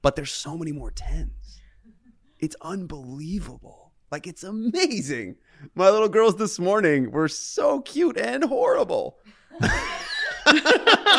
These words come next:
Like, just the worst. And then, oh my God, the best. Like, your heart is just, like, expanding and cont-, it's, it's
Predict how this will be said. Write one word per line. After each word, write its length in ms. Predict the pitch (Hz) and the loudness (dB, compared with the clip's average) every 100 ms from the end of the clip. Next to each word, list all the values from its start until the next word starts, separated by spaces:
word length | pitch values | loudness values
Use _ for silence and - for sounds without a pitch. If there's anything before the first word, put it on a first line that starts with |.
| - 349 214 370 | 4 2 2 6
Like, 380 | 277 269 269 - | 8 8 4 -6
just 300 | 392 339 - | 2 2 2
the 160 | 320 285 | 2 4
worst. 420 | 277 285 247 - | 10 10 10 8
And 160 | 247 254 | 0 4
then, 100 | 277 | 4
oh 260 | 320 453 370 | 4 2 6
my 160 | 339 339 | 6 8
God, 260 | 330 349 294 | 10 10 10
the 100 | 320 | 6
best. 380 | 302 320 240 - | 10 10 10 4
Like, 180 | 196 185 | 0 4
your 140 | 190 | 4
heart 280 | 180 208 214 | 8 8 8
is 160 | 170 147 | 2 0
just, 160 | 156 | -4
like, 120 | 160 | -6
expanding 600 | 147 156 - 180 180 175 | -8 -12 -4 0 2 4
and 120 | 170 160 | 4 2
cont-, 140 | 160 | 0
it's, 240 | 175 147 - | -2 -2 -4
it's 320 | - 160 - | -2 -2 -4